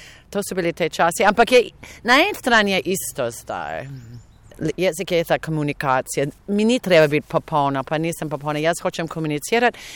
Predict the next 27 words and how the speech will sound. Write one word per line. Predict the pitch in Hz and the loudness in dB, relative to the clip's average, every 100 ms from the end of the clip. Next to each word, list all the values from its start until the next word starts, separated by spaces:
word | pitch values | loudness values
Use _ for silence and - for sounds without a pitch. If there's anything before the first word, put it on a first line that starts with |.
| - - - | -18 -20 -8
In, | - 214 - | -2 0 2
in | 208 | 2
neki | 214 233 247 | 4 4 2
ljudi | 240 208 214 | 2 2 0
so | - 202 | 0 -2
za, | 165 185 165 156 139 135 | 2 4 6 6 4 -2
da | 151 160 | 2 2
hočejo | 156 170 - 170 151 135 | 4 0 2 4 4 4
čisto | - - 190 - | -2 -4 -4 -2
konc | 165 - 175 170 160 - | -4 2 4 4 2 -4
obvladati | 147 160 151 147 143 | -2 4 4 4 0
jezik, | 143 151 143 156 127 | 2 0 0 -4 2
da | 143 | 2
je | 139 | 2
popolna. | - 151 165 156 156 | 0 -4 0 2 2
Aleš | 156 160 - | 4 4 4
je | 165 | -2
bil | 160 | -2
tak | - 156 147 | 0 -2 0
z | |
angleščino. | 151 143 151 151 - 160 151 - - | -4 -2 -4 -4 -8 -6 -6 -8 -14
Jaz | - 226 185 | 4 4 4
nisem | 214 202 147 | 0 0 -2
taka, | 151 127 147 | -2 -2 2
jaz | 170 185 | 2 2
hočem | 190 - 165 | -2 -6 -8
komunicirati. | 151 151 143 - 135 123 - | -6 -6 -6 -6 -8 -8 -14